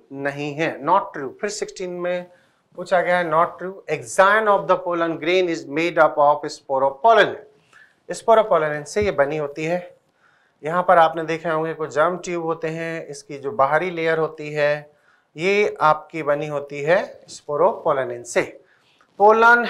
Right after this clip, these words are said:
grain of many species causes severe allergy, बिल्कुल सही है, एलर्जी करते हैं।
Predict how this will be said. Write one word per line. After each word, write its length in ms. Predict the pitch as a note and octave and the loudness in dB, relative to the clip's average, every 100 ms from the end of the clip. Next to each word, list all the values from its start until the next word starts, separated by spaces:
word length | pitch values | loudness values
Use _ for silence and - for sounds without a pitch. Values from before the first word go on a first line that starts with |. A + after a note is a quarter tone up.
| - | -6
grain 440 | D3+ C3+ G3+ A3+ A3 | -6 0 2 4 6
of 280 | G3 G3 - - F3+ | 6 4 -2 -4 -2
many 240 | G#3+ A#3 | 0 -2
species 600 | A3 - E3 F3 E3 E3 E3 _ _ _ _ F#3 | -6 -12 -12 -8 -6 -6 -8 _ _ _ _ 2
causes 360 | F3+ F#3 - | 2 0 -4
severe 280 | D#3+ C#3+ C#3 | -4 0 2
allergy, 440 | C3 D#3 D#3+ G3+ G#3 _ | 4 2 2 -6 -8 _
बिल्कुल 300 | B2+ B2 F3 | -10 -6 -8
सही 300 | F3 F3+ F3+ | -4 -4 -2
है, 100 | F3 | 0
एलर्जी 340 | D3 C#3+ C#3+ | 2 0 -4
करते 320 | C#3+ C#3+ C#3+ F3+ | -4 -4 -2 -4
हैं। 300 | F3 F3 | -4 -8